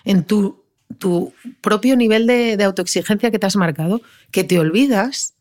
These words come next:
de si eso que estás haciendo te acerca a lo que siempre habías soñado, te acerca a esa persona que habías soñado ser, o a ese, a ese puesto de trabajo con el que habías soñado, o a esa profesión,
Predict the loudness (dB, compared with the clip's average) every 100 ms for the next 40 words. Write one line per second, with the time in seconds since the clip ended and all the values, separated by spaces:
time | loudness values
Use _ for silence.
0 | _ _ _ _ _ -6 -2 0 0 -2
1 | 0 0 -2 -2 -2 0 0 -2 -4 -6
2 | -6 -2 -2 2 0 -2 -2 -4 -4 -4
3 | -2 0 0 -2 -2 -2 0 0 -2 -4
4 | -8 _ _ _ _ -6 -4 -2 -2 -2
5 | 0 -2 -2 0 0 0 0 -2 -2 -4
6 | -6 -6 -6 -8 -6 -2 0 -2 -4 _
7 | -20 -20 -4 0 0 0 -2 -2 -2 -4
8 | -2 -2 -2 -2 -2 -2 0 0 0 -2
9 | -2 -2 -4 -4 -6 -6 -4 -4 -4 -4
10 | -4 -2 -2 -2 -2 -4 -4 -6 -8 -8
11 | -4 0 0 -2